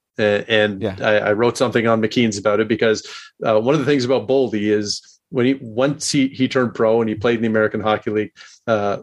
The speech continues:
Speaker 1: last season, uh, and, and the, the production was there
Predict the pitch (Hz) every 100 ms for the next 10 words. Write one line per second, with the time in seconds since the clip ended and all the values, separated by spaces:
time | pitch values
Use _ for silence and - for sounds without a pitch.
0 | - 117 117 113 120 101 107 _ _ _
1 | 123 101 101 - 113 104 101 98 95 -
2 | _ _ 120 107 107 _ 117 110 127 131
3 | 139 117 101 117 110 107